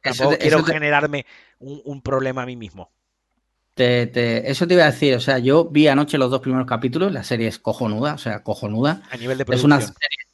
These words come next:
Speaker 1: sí, sí, una, una producción muy buena, se nota que H B O está ahí detrás. <clears throat> Eh, y, eh, una serie muy necesaria también, ¿no? Porque en España,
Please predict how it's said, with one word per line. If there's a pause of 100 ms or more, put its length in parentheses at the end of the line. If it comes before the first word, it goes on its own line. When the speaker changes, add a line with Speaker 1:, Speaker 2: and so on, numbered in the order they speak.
(200)
Speaker 1:
sí,
sí,
una,
una
producción (320)
muy
buena,
se
nota
que
H
B
O
está
ahí
detrás. (880)
<clears throat> (520)
Eh,
y, (140)
eh,
una
serie
muy
necesaria
también,
¿no?
Porque
en
España,